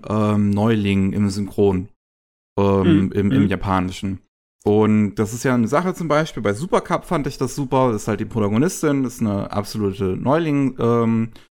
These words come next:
Speaker 1: gesp-, äh, die gesprochen hat und dadurch das so ein bisschen grounded wirkt, ne? Weil die halt noch natürlicher spricht und nicht auf so eine übertriebene, äh, Weise, wie halt, äh, das SynchronsprecherInnen normalerweise machen.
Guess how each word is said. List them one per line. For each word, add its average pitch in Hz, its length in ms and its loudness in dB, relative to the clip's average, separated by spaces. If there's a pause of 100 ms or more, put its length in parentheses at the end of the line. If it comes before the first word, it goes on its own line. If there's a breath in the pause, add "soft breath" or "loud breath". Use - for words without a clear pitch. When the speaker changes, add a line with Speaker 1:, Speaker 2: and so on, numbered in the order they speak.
(140)
Speaker 1:
gesp-, - 300 -12 (240)
äh, 110 240 0
die 113 220 -2
gesprochen 135 480 0
hat 117 180 0
und 95 260 -6
dadurch 107 380 -2
das 107 220 -4
so 104 420 0
ein - 140 -20
bisschen 110 320 -2
grounded 113 560 2
wirkt, 95 320 -4
ne? 135 180 0 (380 loud breath)
Weil 107 100 -2
die 104 160 -2
halt 104 220 -4
noch 107 160 -4
natürlicher 117 580 0
spricht - 420 -6
und 101 120 -2
nicht 107 240 -4
auf - 120 -12
so 117 120 -4
eine 107 140 2
übertriebene, 101 840 -2
äh, 98 320 -2
Weise, 98 400 -2
wie 95 100 -6
halt, 98 400 -4
äh, 101 140 -4
das 92 240 -4
SynchronsprecherInnen 110 720 -2
normalerweise 104 560 0
machen. 95 340 -6